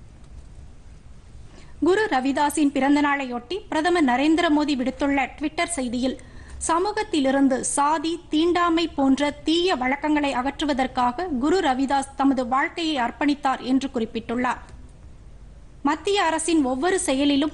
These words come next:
ஒவ்வொரு திட்டத்திலும் குரு ரவிதாஸின் உணர்வு உள்வாங்கி செயல்படுத்தப்படுவதாக கூறியுள்ளார். காசியில் அவரது நினைவாக கட்டப்படும் கட்டுமான பணிகள் முழுவீச்சுடன் மேற்கொள்ளப்பட்டு வருவதாக பிரதமர் தமது ட்விட்டர் செய்தியில் குறிப்பிட்டுள்ளார்.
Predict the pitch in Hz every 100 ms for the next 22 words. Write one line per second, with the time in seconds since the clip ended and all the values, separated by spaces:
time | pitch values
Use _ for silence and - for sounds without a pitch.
0 | - - 285 294 381 381 302 - 294 294
1 | 277 269 269 247 330 415 311 285 302 302
2 | 311 269 254 277 262 233 233 320 370 370
3 | 359 - 269 302 320 330 277 240 254 262
4 | 285 - 226 220 226 254 - - - -
5 | - - 320 370 381 339 330 - 277 359
6 | 381 330 262 302 320 311 330 269 - 302
7 | 294 311 254 220 277 311 311 302 247 254
8 | 277 - 254 320 392 320 311 320 311 262
9 | 285 330 330 320 - 254 254 277 277 285
10 | 302 - 311 339 349 269 254 254 311 302
11 | 370 - 269 240 277 269 233 240 220 247
12 | 262